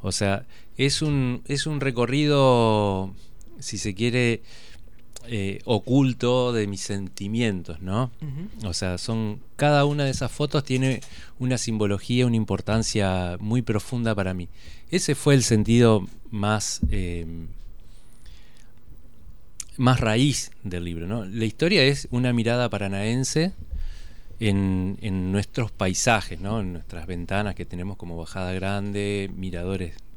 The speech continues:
Speaker 1: o
Speaker 2: Ujú.
Speaker 1: distintos lugares para ver el río, el Thompson, qué sé yo. Pero, eh, también hay algunas fotos que tienen, que hay, hay un fuego, también hay, qué sé yo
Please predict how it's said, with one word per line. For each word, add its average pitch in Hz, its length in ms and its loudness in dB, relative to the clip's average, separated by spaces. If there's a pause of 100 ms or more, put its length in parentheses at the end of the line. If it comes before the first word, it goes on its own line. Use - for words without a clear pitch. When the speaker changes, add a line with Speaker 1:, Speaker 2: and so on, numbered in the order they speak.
(220)
Speaker 1:
o 95 80 -8
Speaker 2:
Ujú. 87 80 -4
Speaker 1:
distintos 127 380 0
lugares 113 280 4
para 92 260 0
ver 98 160 2
el 92 140 2
río, 92 280 0
el 85 240 -8
Thompson, 90 760 -4
qué 92 120 -6
sé - 120 -6
yo. - 20 -12 (1120)
Pero, 127 360 6 (880)
eh, 92 640 2 (520)
también 104 320 -2
hay 101 200 0
algunas 95 340 0
fotos 101 300 -4
que - 100 -8
tienen, 90 360 -6
que - 100 -8
hay, 87 160 -4 (140)
hay 87 160 -4
un 85 120 -6
fuego, 113 840 2
también 87 360 -6
hay, 80 360 -10 (100)
qué 95 140 -10
sé - 120 -10
yo - 140 -14